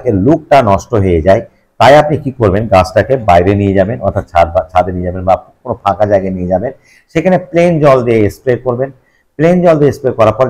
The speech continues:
জলটা শুকিয়ে গেলে আবার যেখানকার গাছ সেখানে এসে রেখে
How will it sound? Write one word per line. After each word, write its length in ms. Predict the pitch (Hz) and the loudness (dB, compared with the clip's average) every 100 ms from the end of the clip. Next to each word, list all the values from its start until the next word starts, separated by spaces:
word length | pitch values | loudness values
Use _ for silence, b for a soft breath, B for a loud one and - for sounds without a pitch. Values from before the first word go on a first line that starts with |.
| 104 | 2
জলটা 340 | 98 95 98 92 - _ _ | 2 2 2 0 -2 _ _
শুকিয়ে 300 | 117 104 104 | -10 -4 0
গেলে 120 | 127 165 - _ - 95 | 0 -4 -10 _ -4 2
আবার 180 | 113 135 104 | 2 2 -2
যেখানকার 420 | 95 98 92 90 | -2 -2 0 0
গাছ 140 | 120 - | 0 -4
সেখানে 240 | 80 87 87 | -8 -8 -8
এসে 140 | 82 151 - _ | -10 -16 -20 _
রেখে 160 | 87 | -4